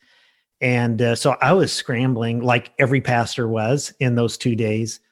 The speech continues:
to figure out what do, what do I, what do I call people to? And I, you, I just used the title that weekend, you know, "Fear or Faith, question mark." Kind of what are we,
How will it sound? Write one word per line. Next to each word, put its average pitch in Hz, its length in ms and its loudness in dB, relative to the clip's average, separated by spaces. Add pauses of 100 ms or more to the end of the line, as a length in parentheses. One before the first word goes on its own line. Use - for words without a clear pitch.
(240)
to 131 80 0
figure 123 380 2
out 117 340 0 (200)
what 147 300 0
do, 160 220 2
what 139 240 2
do 151 180 4
I, 123 440 0 (340)
what 143 120 4
do 139 80 6
I 131 80 4
call 131 280 2
people 123 320 -4
to? 123 280 -2
And 120 100 2
I, 123 120 0
you, 139 320 2
I 143 100 4
just 139 220 2
used 127 220 0
the 120 100 0
title 127 360 2
that 117 220 -2
weekend, 113 720 -2
you 120 80 0
know, 110 140 -2
"Fear 123 360 0
or 123 220 2
Faith, 113 400 -2
question 110 460 -2
mark." 104 280 -2 (220)
Kind 120 180 -2
of 110 100 -2
what 117 140 4
are 117 60 2
we, 120 120 -4